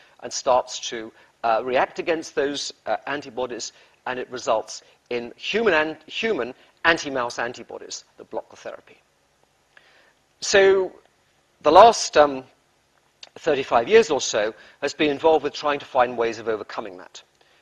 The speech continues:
And there are several ways of overcoming it, and I've been involved in several of them. And the, the first approach was, c-, could you try to turn these animal antibodies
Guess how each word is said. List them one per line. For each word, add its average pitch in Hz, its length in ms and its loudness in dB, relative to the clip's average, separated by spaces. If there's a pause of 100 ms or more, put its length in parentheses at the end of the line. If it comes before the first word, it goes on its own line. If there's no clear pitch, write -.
(120)
And 135 100 -8
there 143 80 4
are 139 60 2
several 208 340 2
ways 104 280 -4
of 107 60 -6
overcoming 104 480 -6
it, - 220 -8 (300)
and 120 120 -2
I've 143 140 2
been 139 140 -2
involved 127 320 0
in 117 80 -10
several 117 440 0
of - 140 -12
them. 107 180 -12 (540)
And 139 220 -2 (520)
the, 156 160 -4 (160)
the 160 100 -6
first - 320 2
approach - 380 0
was, 143 200 -4 (360)
c-, - 100 -10
could 214 220 -8
you 233 80 -8
try 190 300 0
to 156 380 -6 (420)
turn 131 480 0 (260)
these 143 180 -4
animal 160 300 2
antibodies 110 720 -10